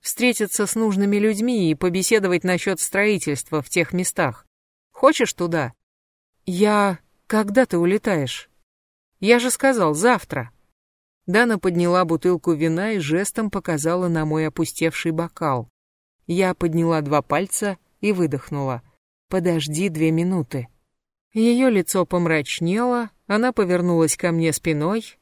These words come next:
налила остатки вина себе и сняла запись с паузы. Я вышла в соседнюю комнату. "Можно я подумаю об этом? У меня есть работа, которая..." "Нет времени, Элли! Да и о чём тут думать?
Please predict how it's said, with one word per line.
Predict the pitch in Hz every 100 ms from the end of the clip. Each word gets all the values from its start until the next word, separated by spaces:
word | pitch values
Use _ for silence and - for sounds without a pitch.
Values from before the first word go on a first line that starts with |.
| -
налила | 185 190 180 175 156
остатки | 147 175 156 -
вина | 160 160 165 147
себе | - 160 151 220 214
и |
сняла | - 170 160 165 180
запись | 147 151 147 -
с | -
паузы. | - 147 127 120 117 110 _ _ _ _ _
Я | 214 220
вышла | 190 - 196
в | -
соседнюю | 185 - 175 156 170 175
комнату. | 185 156 135 127 120 117 _ _ _ _ _ _ _ -
"Можно | 220 233 226
я | 202 196 190
подумаю | 196 208 208 160 156
об | 160 160
этом? | 147 147 135 _ _ _
У | 185
меня | 208 214 214
есть | 202 214 -
работа, | 208 208 240 240 175
которая..." | 269 - 202 185 165 - _ _
"Нет | 208 240 233
времени, | 214 262 226 165 160
Элли! | 196 233 165 135 117 _ -
Да | 175
и | 208
о | 220
чём | - 277
тут | 320 311 247
думать? | 240 160 135 -